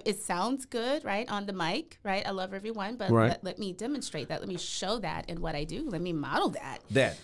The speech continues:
Speaker 1: you
Speaker 2: that right
Speaker 1: know,
Speaker 2: there.
Speaker 1: in
Speaker 2: Yeah.
Speaker 1: my behavior,
Speaker 2: Yeah,
Speaker 1: right?
Speaker 2: that
Speaker 1: And,
Speaker 2: right there.
Speaker 1: and not just professionally, but outside
Speaker 2: Right.
Speaker 1: of profession, you know, outside
Speaker 2: Right.
Speaker 1: of work,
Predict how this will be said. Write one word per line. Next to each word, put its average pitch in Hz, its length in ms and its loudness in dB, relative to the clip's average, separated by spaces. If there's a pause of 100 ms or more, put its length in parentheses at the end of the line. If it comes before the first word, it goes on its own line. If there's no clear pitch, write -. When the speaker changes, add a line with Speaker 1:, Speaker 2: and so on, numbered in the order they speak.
Speaker 1:
you 117 80 4
Speaker 2:
that 123 160 6
right 117 140 6
Speaker 1:
know, - 40 -2
Speaker 2:
there. 107 280 4
Speaker 1:
in 190 100 2
Speaker 2:
Yeah. 113 100 6
Speaker 1:
my 165 60 0
behavior, 180 800 -4
Speaker 2:
Yeah, 104 140 6
Speaker 1:
right? 98 320 0
Speaker 2:
that 120 120 10
Speaker 1:
And, 110 80 4
Speaker 2:
right 104 180 6
there. 104 300 4
Speaker 1:
and 220 160 0
not 226 240 2
just 247 400 -2
professionally, 254 800 2
but 196 240 0
outside 269 1000 6
Speaker 2:
Right. 110 200 10
Speaker 1:
of 202 100 2
profession, - 640 -6
you 262 140 0
know, 262 140 4
outside 240 300 8
Speaker 2:
Right. 240 60 10
Speaker 1:
of 214 100 0
work, 185 600 -2